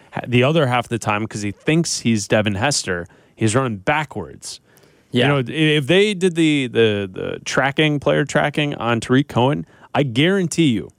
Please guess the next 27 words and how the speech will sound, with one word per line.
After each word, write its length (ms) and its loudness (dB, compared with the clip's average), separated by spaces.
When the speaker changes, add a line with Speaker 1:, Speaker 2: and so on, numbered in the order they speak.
Speaker 1:
without 360 2
any, 400 4
uh, 120 2
backing 400 -2
up 120 -4
statistically, 760 0
Speaker 2:
<laughs> 80 -2
Speaker 1:
which 160 0
I 60 2
know 180 2
Roderick 460 0
James 540 -2
in 180 -6
the, 180 -2
uh, 140 -4
Twitch 280 -2
chat 240 -2
loves 340 0
when 120 -4
people 300 -2
say 220 0
things 260 -2
like 160 2
this, 320 0
and 120 2
I'm 180 0
joking, 600 -2